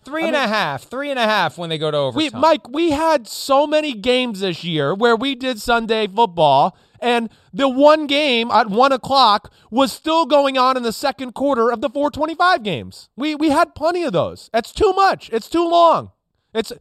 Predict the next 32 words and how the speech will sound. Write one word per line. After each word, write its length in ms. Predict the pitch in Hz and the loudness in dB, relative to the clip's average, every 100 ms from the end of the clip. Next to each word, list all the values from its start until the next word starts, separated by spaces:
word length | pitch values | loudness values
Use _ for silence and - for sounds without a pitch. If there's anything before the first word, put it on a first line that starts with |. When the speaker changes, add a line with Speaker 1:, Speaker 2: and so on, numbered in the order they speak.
| _ _ 214 | _ _ -8
Speaker 2:
me 220 | 233 330 | -4 -2
and 140 | 311 | -2
Speaker 1:
Well 80 | 277 | 2
Speaker 2:
you 100 | 339 | 4
will 220 | 370 311 | 4 4
watch 320 | 190 175 175 247 | 4 2 2 -2
it. 180 | 294 | -6
We 160 | 214 339 | 0 0
like 340 | 339 196 180 254 | 2 0 0 -4
it, 180 | 302 _ _ _ - | -6 _ _ _ -4
but 120 | 254 | -2
it's 200 | 269 220 | -4 -4
not 260 | 277 320 | -2 -2
gonna 180 | 320 294 | -4 -8
keep, 320 | - 254 233 170 | -6 -8 -8 -6
I 180 | 185 262 | -2 0
don't 220 | 294 277 | -2 -4
think 160 | 262 | -8
it's 100 | 269 | -10
good 320 | - 247 311 247 | -8 -6 -6 -4
for 180 | 208 | -4
the 140 | 190 208 | -4 -2
overall 460 | 208 240 208 196 | -2 0 0 0
sport 540 | - - 311 294 180 - _ _ - | -4 -6 -2 -2 -4 -8 _ _ -6
to 140 | 220 | -4
have 240 | 202 226 | -2 -2
those 200 | 214 208 | -2 -4
games 280 | 180 190 202 | -4 -6 -8
drag 340 | 160 175 202 208 | -4 -2 -2 0
on 220 | 294 294 | -2 -2
that 200 | 143 113 | -4 -6
way. 260 | 107 85 | -8 -10